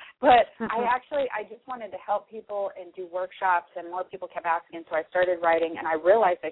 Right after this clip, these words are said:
Speaker 1: truly loved it. And so as I became a writer, people started coming to me and going, you know, "Will you help me promote my books?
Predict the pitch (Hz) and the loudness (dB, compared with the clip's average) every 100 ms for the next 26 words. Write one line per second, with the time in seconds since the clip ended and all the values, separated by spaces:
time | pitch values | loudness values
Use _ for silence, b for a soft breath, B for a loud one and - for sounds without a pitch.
0 | - 175 156 151 180 202 - - b b | -8 -6 -4 2 4 4 0 -8 b b
1 | b 185 185 190 175 185 226 233 208 208 | b -6 0 4 6 8 8 6 -4 -10
2 | 196 185 170 240 220 196 - _ 202 190 | -12 -10 -4 -2 -2 -6 -12 _ -16 -10
3 | 214 - 190 196 196 - 294 381 214 - | -10 -6 -4 -4 -6 -4 -4 -4 -8 -10
4 | 165 156 156 180 190 185 175 170 170 b | -10 -10 -8 -4 2 2 2 -2 -6 b
5 | b b - 208 190 175 190 190 190 175 | b b 2 6 6 6 4 4 6 4
6 | - 185 - 175 165 175 277 320 | 4 -6 -2 0 0 0 2 0